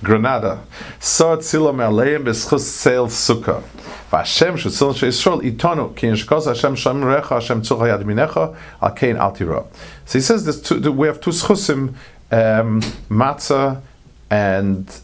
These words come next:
sukkahs. Uh, maybe we'll add a little bit of a hezvah, since our, our chinuch has always been non-chassidish, the, in other words, the basic chinuch, that chassidish werte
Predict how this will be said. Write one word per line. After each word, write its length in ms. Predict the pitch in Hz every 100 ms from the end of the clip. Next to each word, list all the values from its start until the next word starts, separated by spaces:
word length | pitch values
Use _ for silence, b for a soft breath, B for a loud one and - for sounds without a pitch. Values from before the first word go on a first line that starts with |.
| -
sukkahs. 600 | - - 110 - - - - B B B B - - _
Uh, 600 | 107 101 92 92 95 95 - - - - - 113 - 165
maybe 300 | 147 170 180
we'll 240 | 151 131 -
add 300 | 120 123 110
a 120 | 110
little 240 | 107 123
bit 100 | 110
of 60 | 95
a 60 |
hezvah, 440 | 92 104 - 82 82 B B B
since 380 | - 123 113 -
our, 360 | 104 85 - -
our 240 | 104 117
chinuch 320 | - 107 101
has 120 | 95
always 280 | 95 101 92
been 380 | - 98 95 92 - B B B
non-chassidish, 800 | 98 113 127 - 104 107 120 -
the, 80 | 107
in 240 | 101 92
other 260 | 95 101 101
words, 200 | 107 95
the 60 | 90
basic 360 | 120 117 -
chinuch, 340 | - 101 101 - B B -
that 240 | 107 -
chassidish 520 | - - 139 120 113
werte 560 | 98 113 110 110 98